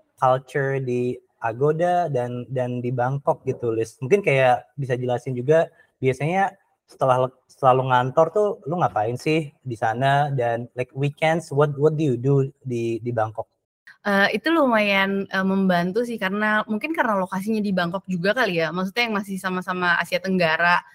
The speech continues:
Speaker 2: dan masih sama-sama kota metropolitan kayak Jakarta. Jadi menurut gue mirip banget dan, dan culture orang-orangnya tuh juga mirip gitu, yang ya bukan yang kayak, <clears throat> bukan yang kayak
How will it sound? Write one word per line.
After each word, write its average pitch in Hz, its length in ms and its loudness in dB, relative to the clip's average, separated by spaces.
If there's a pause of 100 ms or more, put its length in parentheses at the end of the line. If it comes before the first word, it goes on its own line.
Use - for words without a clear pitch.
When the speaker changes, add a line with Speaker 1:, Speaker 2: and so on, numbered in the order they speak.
(160)
Speaker 2:
dan 202 240 -2
masih 202 160 0
sama-sama 190 480 -2
kota 185 400 0
metropolitan 196 880 2
kayak 180 240 0
Jakarta. 175 720 0 (400)
Jadi 214 160 2
menurut 240 320 0
gue 262 320 4
mirip 214 320 0
banget 208 400 0
dan, 196 320 4
dan 185 160 2
culture 185 320 -2
orang-orangnya 180 720 -2
tuh 269 80 -4
juga 185 320 -2 (400)
mirip 233 480 2
gitu, 180 320 -4
yang 170 480 0
ya 160 400 -4
bukan 180 400 0
yang 170 80 0
kayak, 170 400 -2 (540)
<clears throat> 262 400 2
bukan 214 320 4
yang 202 80 -2
kayak 196 180 -2